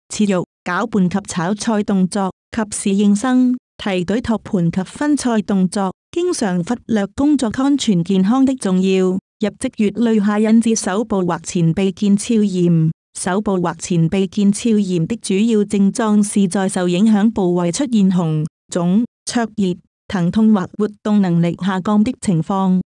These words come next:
患病初期，患者使用該部位工作時，感到疼痛及疲勞，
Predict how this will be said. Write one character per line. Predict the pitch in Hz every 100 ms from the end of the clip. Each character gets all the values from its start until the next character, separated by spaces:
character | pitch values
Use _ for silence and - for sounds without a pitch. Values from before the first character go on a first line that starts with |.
| _ -
患 | 202 202
病 | 208 196
初 | 196 269 262
期， | 214 175 156 151 _ -
患 | 214 202 202
者 | 185 214
使 | 220
用 | 226 208 190
該 | 269 285
部 | 208 180
位 | 175 170
工 | 240 269
作 | 254 220
時， | - 165 165 156 - _
感 | 180 185
到 | 220 190
疼 | 196 180 175
痛 | 220 220
及 | 208 -
疲 | 185 175
勞， | 165 165 160